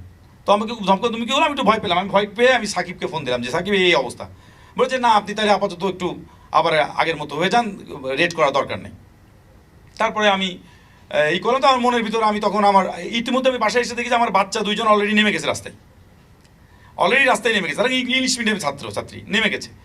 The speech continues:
তো আমি বললাম যে, "যা থাকে কপালে, আমি পরে আবার ওটা রেড করে দিলাম।" এবং, আহ, আপনাদের দোয়ায় আমি এটা গর্বিত যে আমি ছাত্র আন্দোলনে সরাসরি যোগ দিয়ে-, দিয়েছি। এবং আমার ভিডিও ফুটেজ যারা দেখেছেন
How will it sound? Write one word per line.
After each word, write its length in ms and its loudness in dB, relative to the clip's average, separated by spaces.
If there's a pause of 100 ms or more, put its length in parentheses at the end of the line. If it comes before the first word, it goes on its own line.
(440)
তো 80 4
আমি 160 4
বললাম 140 -2
যে, 100 -4
"যা 160 4
থাকে 200 2
কপালে, 380 -2
আমি 220 -2
পরে 200 4
আবার 160 4
ওটা 120 2
রেড 200 0
করে 120 -4
দিলাম।" 200 -8 (800)
এবং, 380 0 (600)
আহ, 500 4
আপনাদের 260 -2
দোয়ায় 240 2
আমি 240 0
এটা 340 2 (340)
গর্বিত 520 -2
যে 140 0
আমি 160 2
ছাত্র 300 -4
আন্দোলনে 240 -4
সরাসরি 260 -2
যোগ 200 -8
দিয়ে-, 240 -8 (120)
দিয়েছি। 280 -8
এবং 220 -2
আমার 220 4
ভিডিও 260 -4
ফুটেজ 220 -4
যারা 140 4
দেখেছেন 460 -4